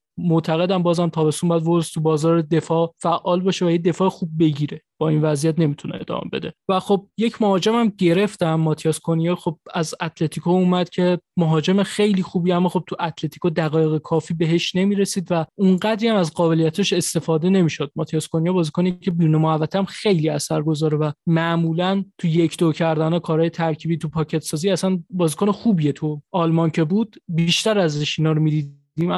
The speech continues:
اما خب تو اتلتیکو مشخصاً بنا به دلایل مشخصی نمیتونه این کار رو انجام بده و اتفاقی که افتاد این بود که این بازیکن قرضی آوردن با یه بند خریدی که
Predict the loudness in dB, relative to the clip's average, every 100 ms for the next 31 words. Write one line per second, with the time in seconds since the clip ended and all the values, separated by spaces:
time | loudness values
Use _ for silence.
0 | -4 -2 0 0 -2 -2 -2 -6 -8 -16
1 | _ -2 0 2 2 0 0 -2 0 0
2 | 0 0 0 0 0 0 0 0 0 0
3 | 0 -2 0 -2 2 2 2 -2 -2 -2
4 | 0 0 2 2 0 2 2 2 2 0
5 | -2 -4 0 2 0 -2 _ -4 -2 0
6 | 0 0 2 0 2 0 2 2 2 2
7 | 4 2 2 -2 0 0 0 0 2 2
8 | 2 2 0 0 -2 -2 0 0 0 -2
9 | -2